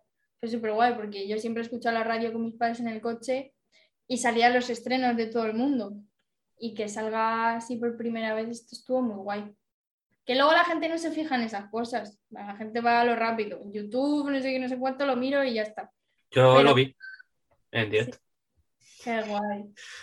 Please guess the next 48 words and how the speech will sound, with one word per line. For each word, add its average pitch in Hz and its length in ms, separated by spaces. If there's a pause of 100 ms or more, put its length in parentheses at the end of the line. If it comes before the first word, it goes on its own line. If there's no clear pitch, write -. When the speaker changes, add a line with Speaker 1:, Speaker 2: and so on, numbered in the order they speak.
(1080)
Speaker 2:
Yo 120 260
vi 123 160
que 123 80
lo 120 100
lanzabas 120 520
y 107 200
encima 127 240
lo 139 80
sacaste 123 300
el 131 140
día 123 140
de 110 40
antes. - 420 (200)
O - 40
sea, 113 100
antes 117 180
de 120 80
que, 120 160
bueno, 120 260
un, 113 220
o 113 120
de 113 60
un 120 100
par 117 140
de 104 100
días 113 220
antes, - 180
no - 60
me - 60
Speaker 1:
No. 143 40
Speaker 2:
acuerdo 110 180
exactamente. 117 360 (600)
Speaker 1:
Sí. - 140
Speaker 2:
Un 123 60
par 123 120
de 123 80
días 127 200
antes 131 380
y, 107 340 (760)
y 104 220
fue 107 180
como 113 160
un 117 60
estreno 117 240
exclusivo, 120 480
¿no? - 160
De - 200
súper, 107 680